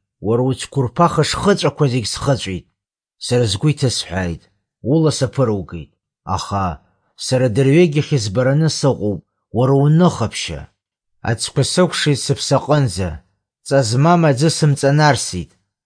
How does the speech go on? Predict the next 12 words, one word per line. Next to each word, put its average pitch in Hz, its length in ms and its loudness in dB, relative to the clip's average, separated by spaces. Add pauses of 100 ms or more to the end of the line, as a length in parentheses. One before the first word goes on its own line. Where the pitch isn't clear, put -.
амшын 117 500 2
ҵиаагьы 139 600 2
схы - 320 -2
иакәшеит. 113 600 0 (640)
Аҵых 139 420 0
сылбаанагеит, 113 1000 0 (420)
ашьха 117 440 0
шьапаҟынӡа 104 680 -4
снаӡеит. 90 640 -8 (480)
Адгьыл 113 500 0
агәашәқәа 101 640 0 (460)
алыкәылаҵаны 110 1000 2